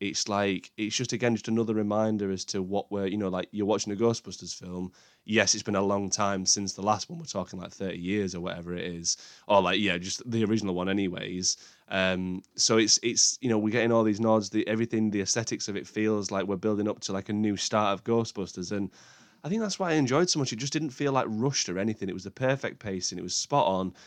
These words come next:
And, um, yeah, just really, really did enjoy this film. I said there's so many Easter eggs in this. And another no-, another thing that I really en-, enjoyed as well, obviously, 'cause obviously we're bringing back the fact of Zool and Gozer and, like, the apocalypse in that sense as well.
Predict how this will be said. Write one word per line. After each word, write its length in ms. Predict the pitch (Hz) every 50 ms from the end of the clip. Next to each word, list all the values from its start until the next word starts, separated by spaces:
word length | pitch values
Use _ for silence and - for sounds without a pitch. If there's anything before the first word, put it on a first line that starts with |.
| - - - _ -
And, 360 | 98 98 101 101 98 92 -
um, 360 | 104 104 104 104 104 104 98 - _ _ _
yeah, 260 | - - 127 139 143 120
just 200 | - 98 95 - -
really, 380 | 90 92 98 110 113 110 107
really 260 | 104 107 113 110 101 92
did 320 | - - 104 101 95 90 - - - - - _ _ _ _ _ _ -
enjoy 500 | 101 104 104 92 - 107 104 107 110 101
this 240 | 95 104 104 -
film. 260 | - - 110 117 113 101
I 40 |
said 160 | 92 - 104 98
there's 120 | 98 95
so 320 | - - - - 131 139
many 180 | 127 117 113 113
Easter 200 | 110 - - 101
eggs 180 | 98 95 90 98
in 120 | 92 92
this. 180 | 92 90 - -
And 180 | 98 98 95 - - - - - _
another 260 | - 117 131 131 123
no-, 180 | 117 117 117 113
another 320 | - 113 117 135 123 120
thing 160 | 110 120 110 110
that 80 | 85
I 40 | 95
really 380 | 101 104 104 101 98 101 101 104
en-, 60 | - -
enjoyed 340 | 101 98 95 113 107 101
as 120 | 98 95 92
well, 120 | 104 101
obviously, 220 | 101 92 - - -
'cause 160 | - 110 107
obviously 200 | 113 104 - 117
we're 60 | 110
bringing 240 | 101 120 113 107 101
back 200 | 101 101 - -
the 80 | 101
fact 320 | 95 - 101 - - - -
of 80 | 98 90
Zool 500 | 87 92 117 131 131 127 123 123 110 98
and 140 | 90 90 90
Gozer 540 | 104 107 110 113 113 113 104 110 104 101
and, 200 | 95 92 92 92 -
like, 140 | - 90 87
the 100 | 90 101
apocalypse 580 | 98 - 127 143 - - 107 98 87 - - -
in 80 | 95
that 160 | 92 85 -
sense 320 | - - 95 90 87 - -
as 100 | 87 90
well. 320 | 95 104 110 110 107 82